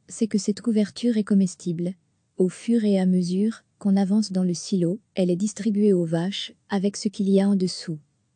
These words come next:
Les étudiants envisagent un test à taille réelle pour l'an prochain. Mais avant ça, ils défendront leur projet à l'échelon européen. À cause du covid dix-neuf,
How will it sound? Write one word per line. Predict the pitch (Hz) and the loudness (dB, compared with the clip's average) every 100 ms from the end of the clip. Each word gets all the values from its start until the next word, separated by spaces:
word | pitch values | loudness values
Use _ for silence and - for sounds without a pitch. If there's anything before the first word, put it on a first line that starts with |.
| _ | _
Les | 180 175 | -4 0
étudiants | 202 214 190 233 233 | -2 -2 0 2 4
envisagent | 202 196 202 214 202 | 2 2 2 0 0
un | 180 | -2
test | 220 208 208 | -2 -4 -4
à | |
taille | 185 202 202 | -2 0 0
réelle | 180 190 185 196 | 0 0 0 -2
pour | - 196 | -4 -2
l'an | 196 214 | 0 0
prochain. | 220 196 - 180 165 _ _ _ _ | -2 -4 -4 -6 -8 _ _ _ _
Mais | 196 190 | 0 2
avant | 185 190 | 2 0
ça, | 175 185 185 - _ | -2 -4 -6 -8 _
ils | 202 190 | -4 0
défendront | 208 - 226 196 214 | 0 2 0 2 2
leur | 185 - | 0 -4
projet | - 208 190 208 | -4 -2 0 0
à | 185 | 0
l'échelon | 180 - 208 214 | -2 -2 0 0
européen. | 208 196 185 185 165 165 - _ _ _ | 2 0 0 0 0 -4 -12 _ _ _
À | - 175 | -8 -4
cause | - 247 | 0 2
du | 196 | 2
covid | 185 208 190 | 0 0 0
dix-neuf, | 185 190 190 170 196 - - | 0 0 0 0 -4 -8 -20